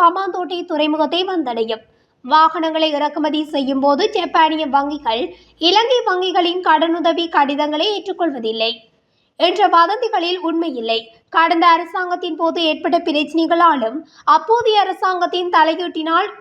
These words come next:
கடன் பத்திரங்கள் ரத்து செய்யப்பட்டதாலும் வாகன இறக்குமதியில் சில சிக்கல்கள்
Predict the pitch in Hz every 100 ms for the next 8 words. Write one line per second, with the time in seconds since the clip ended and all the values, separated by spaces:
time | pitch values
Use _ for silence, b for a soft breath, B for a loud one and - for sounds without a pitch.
0 | - 311 311 370 370 330 330 320 320 311
1 | 285 - 330 349 320 311 311 330 339 226
2 | 220 262 b b b - 262 330 359 370
3 | 349 311 320 320 302 277 311 440 480 427
4 | 339 330 339 339 453 403 349 339